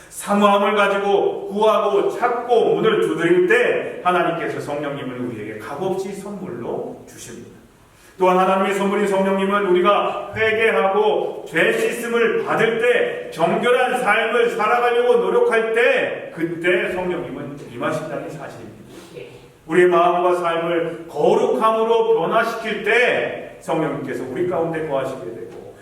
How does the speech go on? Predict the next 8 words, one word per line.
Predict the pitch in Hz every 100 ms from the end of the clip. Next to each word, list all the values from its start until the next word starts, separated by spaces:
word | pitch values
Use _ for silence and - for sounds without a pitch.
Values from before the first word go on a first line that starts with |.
| -
성령님의 | - - 160 175 170 165 131 131 127
역사가 | 113 - - - 117 - - - - -
분명히 | 110 98 95 101 90 - - -
일어나게 | 120 131 127 - - - -
되는 | - - -
것입니다. | - - - - - - - _ _
사랑하는 | 117 110 120
성도님들, | 113 104 104 - - -